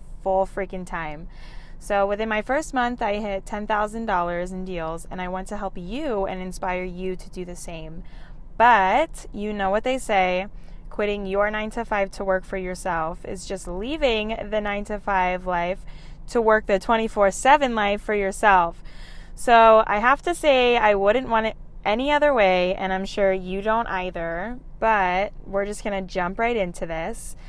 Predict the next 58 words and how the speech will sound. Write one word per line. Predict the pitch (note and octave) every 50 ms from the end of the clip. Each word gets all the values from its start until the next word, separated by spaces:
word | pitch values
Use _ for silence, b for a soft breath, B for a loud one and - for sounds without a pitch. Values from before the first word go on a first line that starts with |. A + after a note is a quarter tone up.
| B B B B B B
And | - G#3+ G#3 G#3+ G3
I'm | G3+ G#3 G3+
gonna | B3 B3 C4
tell | B3 - A#3+ A#3
you | A#3
about | A#3 A3 G#3+ G#3 G#3
my | G3+ G3+
journey | F#3+ - G3 G3+ G#3+ G#3+ G3+ F#3 F3+ F3
of | F3+ F#3 F#3+
how | G3+ G3 F#3+
I | F#3+ F#3+
went | F#3+ F#3+ F#3 F#3 -
from | - F#3 F#3 F3
working | F3 F3 G3+ A3 - A#3+ G#3+ G3 F#3+ F#3 F#3 F#3 - F3+
nine | F3+ E3+ E3+ F3 E3+
to | - E3+
five | - F#3+ E3+ E3 E3 F3 E3 -
to | - -
now | - D#3 F#3 F#3
working | F3+ F3 F3+ F3+ F3+ - - F#3+ F#3 F3+ F3
full-time | - - G3+ A3 C4 B3+ - - G3+ F#3+ F#3 F#3 F#3 -
for | - G3 F3+
myself | F3 E3+ F3+ F3 - - E3 E3 D#3+ D#3+ E3 - - B B B B B B B B
and | G3+ F#3+ F#3+
landing | F3+ F3+ F3 F3 F3+ E3+ E3+ E3+ - -
five | - F#3+ G#3+ B3+ D4+ C4+
figures | - B3+ A#3 G#3 G3+ G#3 G3 F#3+ F#3+ F#3+ F#3 -
all | - F#3 F#3 F#3+
within | F#3+ F#3+ F#3+ F#3+ F#3+ F#3+ F#3 F3
one | F3 G3 G3 G3+ G3+ G3+ G3+
month | G3+ F#3+ F#3 F3+ F3+ F3+ -
of | - - G3 -
starting | - - G3 F3+ F3+ F3 F3+ F3+
my | F3+ E3+ E3
business. | E3 E3+ E3 E3+ E3 - D#3 D3 C#3 - - - - - - - - - - - B B B B A3
I | A3+
first | - C4 C4+ D4 -
want | D#4+ D#4+ D#4+ -
to | C#4+ B3+
say | - A3+ G#3 G3+ G3 G3 G3 G3
there | G3+ G3 G3
is | G3 G3+
so | - - - A3 G#3 G#3 A3
much | A3+ A3+ A3+ -
experience | A#3 A3 - - - G3 F3+ F3 F#3 G3 G#3+ A#3 B3 B3 - -
I | F#3+
have | F#3 F#3+ F#3+
had | G3 G3 F3+ F3+
in | F#3 F#3
the | F#3 F#3
past | - - F3 E3+ F3 F#3 F#3+ - - -
to | - G3+
get | F3+ F3 E3 D3+ -
me | G#3 A3+ A#3 A#3
to | - -
where | A#3+ A#3 A#3
I | A#3 A#3
am, | A#3+ A#3+ B3 B3 B3+ C4 C4+